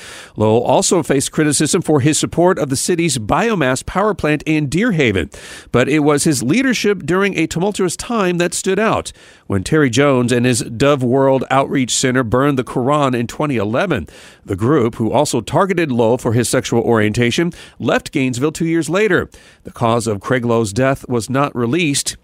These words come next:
He was sixty-five. The National Hurricane Center is tracking an unusual low-pressure system of thunderstorms over the Atlantic, not typical two months after the hurricane season ended.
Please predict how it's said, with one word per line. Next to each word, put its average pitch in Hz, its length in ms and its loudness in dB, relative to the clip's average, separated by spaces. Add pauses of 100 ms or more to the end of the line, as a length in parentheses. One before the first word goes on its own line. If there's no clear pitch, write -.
(220)
He - 100 -6
was 98 160 0
sixty-five. 104 1000 -4 (1000)
The 143 80 -2
National 202 420 0
Hurricane 196 540 0
Center 196 260 2
is 160 140 0
tracking 180 420 -2
an 170 140 2
unusual 233 600 2
low-pressure 196 540 2
system 202 460 0
of 160 180 0
thunderstorms 180 800 0
over 170 240 2
the 151 240 0
Atlantic, 151 680 0
not 151 240 -2
typical 165 440 0
two 143 200 -2
months 135 260 0
after 135 340 -2
the 120 80 0
hurricane 117 440 0
season 110 360 0
ended. 120 340 2